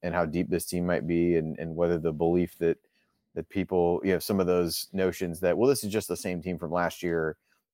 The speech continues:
Uh, I think the way that the new guys have played has certainly dispelled that, uh, for even I U fans who may have, have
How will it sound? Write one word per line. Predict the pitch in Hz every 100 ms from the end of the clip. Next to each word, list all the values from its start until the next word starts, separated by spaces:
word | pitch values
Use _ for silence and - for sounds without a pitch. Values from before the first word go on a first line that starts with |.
| -
Uh, | 82 80 -
I | 92
think | 101
the | 92
way | 85 95
that | 87 -
the |
new | 85 90
guys | 87 80
have | 85 -
played | 95 85 82 82
has | 92 87
certainly | 110 98 87
dispelled | 78 - - 90 78
that, | 82 80 - _ _ _ _
uh, | 80 78 78
for | - 120
even | 131 113
I | 95
U | 117 139
fans | 90 80
who | 92
may | 82 78
have, | 78 - _ - 87 -
have | 85 78